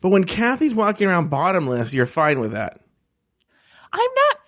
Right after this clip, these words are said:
Speaker 2: fine with it, but that's how she sleeps. She doesn't like to have <laughs> pants on. And that's how she, she puts pants on when she gets out of the room.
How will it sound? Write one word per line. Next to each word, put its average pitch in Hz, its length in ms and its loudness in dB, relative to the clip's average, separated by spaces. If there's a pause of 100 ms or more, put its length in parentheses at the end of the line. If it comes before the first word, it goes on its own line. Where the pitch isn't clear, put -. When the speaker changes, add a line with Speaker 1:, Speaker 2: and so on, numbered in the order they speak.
(140)
Speaker 2:
fine 403 340 2
with 415 180 0
it, 311 200 0
but 262 200 2
that's 330 280 2
how 349 160 2
she 302 260 -4
sleeps. - 760 -4
She 247 160 -4
doesn't 285 280 0
like 277 180 0
to 285 100 2
have 214 560 2
<laughs> - 20 -20
pants - 540 -8
on. 202 460 2 (540)
And 254 120 -6
that's 320 200 2
how 415 80 4
she, 330 180 -4
she 339 200 0
puts - 280 0
pants 415 360 0
on 311 120 2
when 277 120 -2
she 269 120 -6
gets 254 180 -2
out 262 120 4
of 247 80 -2
the 233 80 2
room. 180 380 2